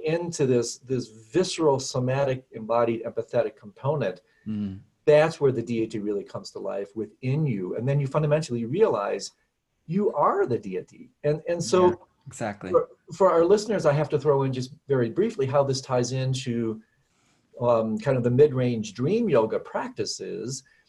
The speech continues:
Speaker 2: Mm.
Speaker 1: is that what we're referring to here with generation stage or deity yoga practice is something that can be, uh, practiced, um, in dream yoga with extraordinary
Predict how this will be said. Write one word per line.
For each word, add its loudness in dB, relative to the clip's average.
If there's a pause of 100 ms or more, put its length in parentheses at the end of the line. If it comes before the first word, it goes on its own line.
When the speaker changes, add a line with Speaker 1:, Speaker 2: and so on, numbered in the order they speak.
(140)
Speaker 2:
Mm. -8
Speaker 1:
is -4
that 6
what 2 (220)
we're 2
referring 2
to -8
here -2
with -4
generation 0
stage -6
or -6
deity -6
yoga -4
practice -6 (500)
is -4
something 0
that -4
can -4
be, -2
uh, -2
practiced, -6 (500)
um, -8
in -2
dream 0
yoga 4
with -2
extraordinary -4